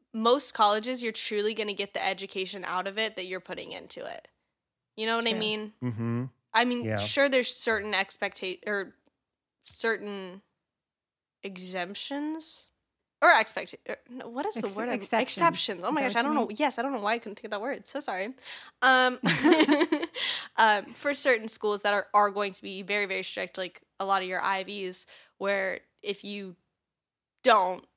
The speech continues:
Speaker 1: keep up, then you're probably gonna leave.
Speaker 2: Wash out.
Speaker 1: Um, yeah.
Speaker 2: Yeah.
Speaker 1: But f-, I'd say for the most part, you're gonna get the education that you're looking for.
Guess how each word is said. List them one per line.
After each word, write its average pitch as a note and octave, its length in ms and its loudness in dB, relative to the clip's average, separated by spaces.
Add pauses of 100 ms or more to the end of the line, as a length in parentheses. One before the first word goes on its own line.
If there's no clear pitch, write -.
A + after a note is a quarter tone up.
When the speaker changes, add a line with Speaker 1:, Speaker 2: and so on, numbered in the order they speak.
(280)
Speaker 1:
keep A3 300 -2
up, E3+ 240 0
then F3+ 320 -8
you're F#3+ 80 -8
probably F3+ 640 -6
gonna - 260 -8 (1000)
leave. A#3 400 0
Speaker 2:
Wash E3+ 260 -8
out. G3 460 4
Speaker 1:
Um, F3+ 60 -8
yeah. G#3+ 220 4 (340)
Speaker 2:
Yeah. G3 60 -14 (120)
Speaker 1:
But G3+ 360 8
f-, - 180 -6
I'd A#3 160 4
say C#4 140 -4
for D#4 180 -6
the C#4+ 80 -4
most C4 380 -2
part, G#3+ 400 2 (960)
you're A#3 180 -2
gonna B3 180 4
get A#3+ 120 0
the D3 100 2
education G#3 520 -2
that F#3 100 -6
you're G3 120 -4
looking F#3+ 260 -8
for. - 320 -10